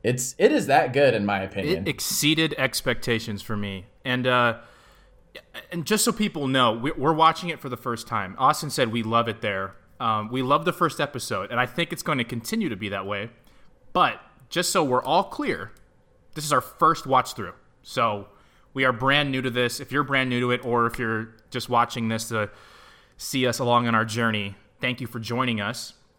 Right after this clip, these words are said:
Speaker 2: Uh, you know, usually Austin does the two-minute breakdown,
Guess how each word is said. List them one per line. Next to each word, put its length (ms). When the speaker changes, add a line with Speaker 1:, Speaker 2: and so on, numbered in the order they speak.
Speaker 2:
Uh, 360
you 80
know, 220
usually 720
Austin 380
does 200
the 60
two-minute 520
breakdown, 600